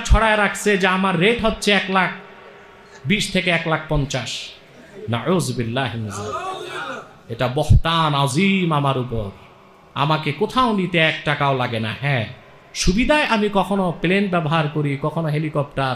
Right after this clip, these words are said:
কখনো গাড়ি, কখনো নৌকাও ব্যবহার করি। আপনারা দেখবেন social মিডিয়াতে আমি নৌকাতেও চলি। যখন যেভাবে সুবিধা সেভাবে আমি চলি। বাহনটা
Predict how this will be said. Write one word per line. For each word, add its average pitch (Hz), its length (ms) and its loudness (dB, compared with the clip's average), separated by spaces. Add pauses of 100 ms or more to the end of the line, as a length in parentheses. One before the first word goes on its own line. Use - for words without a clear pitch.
কখনো 156 380 -4
গাড়ি, 139 400 -2
কখনো 180 340 -4
নৌকাও 247 400 2
ব্যবহার 123 320 -2 (140)
করি। - 140 -20 (600)
আপনারা 170 240 -2
দেখবেন 190 500 0 (600)
social 180 320 4
মিডিয়াতে 170 340 2
আমি 180 140 2
নৌকাতেও 262 460 2
চলি। 139 280 -2 (480)
যখন 220 440 2
যেভাবে 311 440 2
সুবিধা 247 500 2
সেভাবে 220 500 2
আমি 196 320 2 (800)
চলি। 170 400 4 (140)
বাহনটা 233 680 0